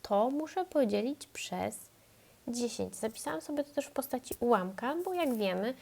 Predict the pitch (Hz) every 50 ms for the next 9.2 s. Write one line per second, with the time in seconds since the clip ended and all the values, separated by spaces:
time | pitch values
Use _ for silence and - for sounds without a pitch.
0 | - - - - - - 262 254 262 254 - - 269 285 285 - - 277 254 247
1 | 226 220 214 - - 208 226 247 269 262 - - - 269 247 240 - - - 226
2 | 208 190 196 226 262 - 415 403 349 277 254 - - 185 180 190 214 262 285 -
3 | 349 - - - 269 220 196 190 190 208 247 311 311 311 294 311 302 302 302 302
4 | 294 294 277 - - 302 - - 294 285 285 277 269 - 233 214 - - 233 254
5 | 285 - - - - - - - - - - - - - - - - 349 311 -
6 | - 214 - - - - - 190 - - - - - - - - - - - 226
7 | 226 214 208 196 190 190 - - - - - _ _ - - - 214 208 202 190
8 | - - - - - - - - - - - - - - - - - - - 214
9 | 202 202 202